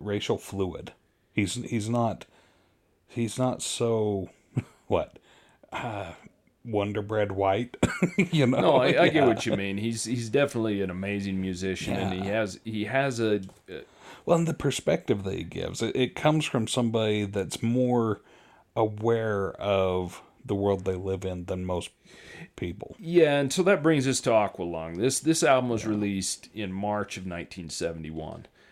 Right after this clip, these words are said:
Speaker 2: Um, it was really a concept album, right?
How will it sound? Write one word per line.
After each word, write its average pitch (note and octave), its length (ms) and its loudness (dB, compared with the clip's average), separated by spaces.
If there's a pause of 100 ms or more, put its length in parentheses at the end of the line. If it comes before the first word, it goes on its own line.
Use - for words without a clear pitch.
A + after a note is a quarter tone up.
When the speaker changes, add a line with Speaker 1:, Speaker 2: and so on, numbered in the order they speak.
(180)
Speaker 2:
Um, F#2+ 500 0 (500)
it C#3 120 0
was B2+ 160 2
really C#3 320 8
a G#2 60 2
concept F#2 580 -4
album, D#2 400 -4
right? F2 300 -4